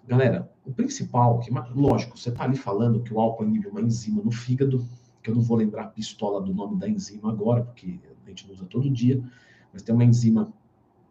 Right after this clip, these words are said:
no fígado que faz a limpeza dele. E o álcool inibe essa enzima. Então, se você consome álcool todo dia, o ano inteiro, vários meses, você começa a acumular gordura no fígado, cirrose.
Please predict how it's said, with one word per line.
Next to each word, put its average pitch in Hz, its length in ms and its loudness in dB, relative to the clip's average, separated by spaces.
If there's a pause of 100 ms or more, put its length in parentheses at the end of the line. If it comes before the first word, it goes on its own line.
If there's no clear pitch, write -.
(160)
no 107 160 0
fígado 120 360 2
que - 80 -2
faz 123 200 2
a 127 40 4
limpeza 127 560 4
dele. - 340 -10 (380)
E 113 100 4
o 110 80 4
álcool 120 320 2
inibe 123 380 4
essa 95 200 -4
enzima. 90 360 -4 (180)
Então, 113 140 -8
se 120 100 -4
você - 140 -4
consome 123 320 0
álcool 107 240 -2
todo 90 240 -6
dia, 120 360 2 (160)
o 180 120 -2
ano 113 200 0
inteiro, - 520 -8
vários - 280 -12
meses, - 540 -4 (260)
você - 140 -12
começa 101 640 -6
a 107 60 -10
acumular 107 640 0
gordura 107 420 2
no 123 140 2
fígado, 117 360 -8
cirrose. 117 600 -2